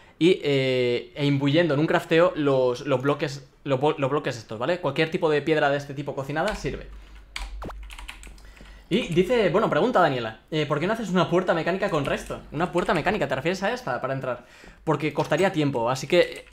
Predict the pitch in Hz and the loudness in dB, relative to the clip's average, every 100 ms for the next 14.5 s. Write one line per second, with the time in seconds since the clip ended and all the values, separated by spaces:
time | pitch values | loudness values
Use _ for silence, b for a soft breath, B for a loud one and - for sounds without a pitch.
0 | - 151 214 226 214 185 170 135 123 135 | 2 4 4 4 2 4 2 0 -4 -8
1 | - 185 202 202 202 185 165 160 143 143 | -6 -2 -2 -2 -2 -4 2 2 2 0
2 | 151 196 160 - 147 151 139 160 165 131 | 0 0 0 0 0 0 0 0 0 -2
3 | 143 139 139 139 131 - B B - 147 | -4 -4 -6 -6 -8 -10 B B 0 4
4 | 135 131 147 190 - B B B 147 165 | 4 4 0 -2 -4 B B B -10 -2
5 | 190 147 156 143 139 185 202 190 190 165 | 0 0 -2 -2 -2 0 0 0 0 0
6 | 165 160 147 147 175 190 156 156 160 156 | 0 -2 -2 -4 -4 -2 -2 -2 -4 -2
7 | 147 147 139 B B B B 156 190 202 | 0 0 -4 B B B B 2 4 4
8 | 202 170 175 185 170 - 147 180 160 165 | 2 4 2 2 -4 -2 0 2 4 4
9 | 156 180 170 143 139 143 147 160 160 143 | 2 -2 -4 -4 -4 -2 0 0 0 -4
10 | 131 127 147 160 156 139 139 139 131 127 | -6 -6 -2 -2 -2 -4 -4 -4 -6 -6
11 | 120 123 139 143 135 135 131 131 147 175 | -6 -6 -6 -6 -4 -2 0 0 2 2
12 | 160 175 131 - 147 160 151 151 139 139 | 0 -2 -4 -4 -2 -2 -4 -6 -4 -6
13 | 139 139 135 147 135 135 156 151 151 147 | -2 -2 -2 -4 -6 -4 -4 -2 -2 -2
14 | 139 139 170 - 151 | -2 -2 -2 -4 -6